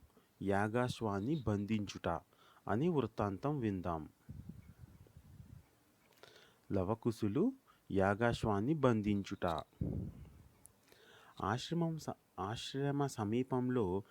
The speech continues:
లవకుశులు యాగాశ్వాన్ని పట్టుకుని కట్టేశారు. అశ్వముపై వ్రాసి ఉన్నది చదివారు. తమ వీరత్వం తెలియచేయాలనిపించింది. సీతామాతకు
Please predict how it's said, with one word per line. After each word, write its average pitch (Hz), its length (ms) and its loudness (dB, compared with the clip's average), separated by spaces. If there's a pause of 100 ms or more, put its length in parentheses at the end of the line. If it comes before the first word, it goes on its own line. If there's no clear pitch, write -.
(300)
లవకుశులు 107 840 0 (320)
యాగాశ్వాన్ని 104 840 0
పట్టుకుని 104 960 -2
కట్టేశారు. 90 840 -2 (640)
అశ్వముపై 131 840 0
వ్రాసి 95 600 0
ఉన్నది 104 340 0
చదివారు. 95 800 -2 (560)
తమ 110 160 2
వీరత్వం 101 920 -2 (240)
తెలియచేయాలనిపించింది. 101 1800 -2 (440)
సీతామాతకు 95 1080 -2